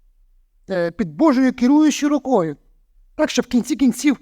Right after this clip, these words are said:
його обітниці, які він обіцяв нам, е, через, через Христа нас благословили. Матфій показує, що Христос прийшов саме тоді, коли було потрібно Богу.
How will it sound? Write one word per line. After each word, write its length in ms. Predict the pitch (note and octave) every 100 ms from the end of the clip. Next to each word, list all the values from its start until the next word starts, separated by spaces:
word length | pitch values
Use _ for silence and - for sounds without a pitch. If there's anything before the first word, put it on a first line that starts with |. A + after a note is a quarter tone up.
| _
його 360 | G#3+ A3 G#3+ E4
обітниці, 520 | E4 D#4 D#4+ F4 E4+
які 140 | C#4+ C#4
він 100 | C#4+
обіцяв 480 | C4+ - D#4+ D4
нам, 160 | A3+ F3 _ _ _ _ _ _ _ _ _
е, 280 | F3 D#3+ F3+
через, 320 | - D4+ C#4 G#3 - _ -
через 280 | D4+ D#4
Христа 520 | C#4 C#4 - D4 A3 - _ _ _ _ _ F3
нас 260 | G#3+ C#4+
благословили. 720 | F#3 C4 - B3+ C4 C4+ F3 - _ _ _ _ _ _ _ _ _ _ _ _ _ _ _ _ _ _ _ _ _ _ _ _ _ _ _ _ _ _ _
Матфій 300 | G3 F#3 C4+
показує, 380 | A#3+ C4+ B3 A3+
що 120 | A3
Христос 440 | A3+ G3 D4 D4
прийшов 420 | - A#3 C#4+ C4+ -
саме 220 | C4 C4
тоді, 220 | A#3+ D4
коли 180 | C4+ B3+
було 220 | A#3 A#3
потрібно 520 | A#3+ A3+ C4+ D#4+ D4+
Богу. 340 | A3+ A3+ D3+